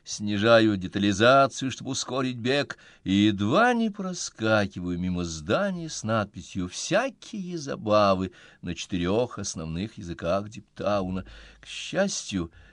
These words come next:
надписи очень крупные, и я вовремя понимаю их смысл, равно как вспоминаю рассказ маньяка о системах безопасности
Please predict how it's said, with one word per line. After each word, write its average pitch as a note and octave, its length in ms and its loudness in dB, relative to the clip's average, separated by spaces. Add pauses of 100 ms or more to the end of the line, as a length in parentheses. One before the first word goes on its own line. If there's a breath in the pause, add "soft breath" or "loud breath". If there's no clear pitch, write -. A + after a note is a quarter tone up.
(120 soft breath)
надписи F#2 580 -2
очень E2+ 360 -4
крупные, G2+ 640 -2
и F2+ 220 0
я F2+ 120 0
вовремя F#2+ 680 0
понимаю F#2 500 0
их G2+ 80 -6
смысл, F#2+ 640 -6 (440 soft breath)
равно F2+ 460 -2
как F#2 240 -10
вспоминаю F#2 680 -2
рассказ F2+ 560 -2
маньяка F#2 680 0
о D#2+ 80 -4
системах E2 640 -8
безопасности E2 1000 -6